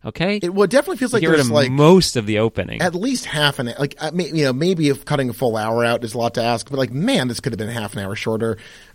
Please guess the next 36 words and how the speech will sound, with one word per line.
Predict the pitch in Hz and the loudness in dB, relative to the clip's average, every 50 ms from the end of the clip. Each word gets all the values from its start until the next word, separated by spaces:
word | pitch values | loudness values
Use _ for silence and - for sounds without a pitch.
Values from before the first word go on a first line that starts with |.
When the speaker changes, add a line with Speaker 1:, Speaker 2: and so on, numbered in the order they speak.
| _ - | _ 0
Speaker 2:
Um, | 139 139 139 135 135 139 | 2 4 4 4 2 2
Speaker 1:
Well, | 226 254 | 0 0
bec-, | 254 208 - - - | 0 -2 -4 -4 -8
they | 196 190 214 | 0 2 2
spend | 208 - - 247 240 - | 4 4 2 2 2 2
so | - - - 190 202 | 2 2 2 2 2
much | 220 226 - - | 0 -2 -2 -4
time | - - 185 208 208 | -4 -2 0 0 2
on | 185 139 | 2 0
this, | 123 - - | 0 0 0
like, | 120 107 - - - | 0 0 -2 -2 -4
sponsorship, | - - - 135 143 151 143 - 123 107 - - 107 95 - - | -6 -4 -2 -2 -2 -2 -2 -2 -4 -6 -4 -6 -6 -6 -6 -6
and | 101 98 | -6 -4
you | 104 123 | -2 -2
have | 143 - | -4 -4
to | - 117 | -4 -4
look | 127 135 107 98 92 | -4 -4 -6 -6 -2
good, | - 117 135 147 135 110 104 | 2 4 6 6 6 4 2
and | 113 127 | 2 0
then | 143 160 | -2 0
it, | 156 180 | 2 2
like, | 180 147 - | 2 2 2
doesn't | - 127 143 156 170 - 131 | 2 2 2 2 0 -2 -2
actually | 135 147 - - 147 139 | -4 -4 -2 0 0 2
amount | 127 113 104 101 110 143 185 180 | 2 2 2 2 2 2 2 2
to | - 117 | 0 0
anything. | 110 110 104 - 110 104 110 107 | 0 0 0 0 0 -2 -2 -2
So, | - 127 117 | 0 2 2
like, | 117 117 107 - - _ - _ - - - - - - | 4 2 2 0 -6 _ -20 _ -20 -20 -20 -20 -4 -2
the | 143 131 | 0 2
scene | - - 175 185 | 2 2 2 2
where | 208 | 2
they're | 196 180 | 2 2
getting | 156 156 143 131 113 107 98 | 2 2 2 2 0 -2 -2
rated | 90 95 98 117 143 165 160 | 0 0 2 2 2 0 0
numbers, | 165 170 175 175 180 185 180 165 - | -2 -2 -4 -2 -4 -4 -4 -6 -8